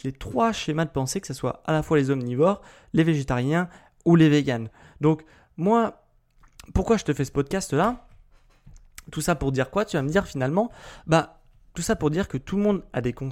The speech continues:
a des incohérences dans son mode de consommation, que tu sois omnivore, vegan ou végétarien, et, euh,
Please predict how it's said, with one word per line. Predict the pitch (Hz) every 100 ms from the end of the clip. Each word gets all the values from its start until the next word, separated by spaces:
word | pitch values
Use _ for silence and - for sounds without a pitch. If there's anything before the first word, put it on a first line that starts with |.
| -
a | - 123
des | 120 110
incohérences | 151 151 170 151 160
dans | 123
son | 110 123
mode | 127 151
de | 123
consommation, | 120 113 - 117 123 208 226 - - -
que | -
tu | 120
sois | 135
omnivore, | 123 123 123 127
vegan | 117 120 123
ou | 113
végétarien, | 113 113 120 127 190 262 - - - - -
et, | 147 160 -
euh, | 123 110 113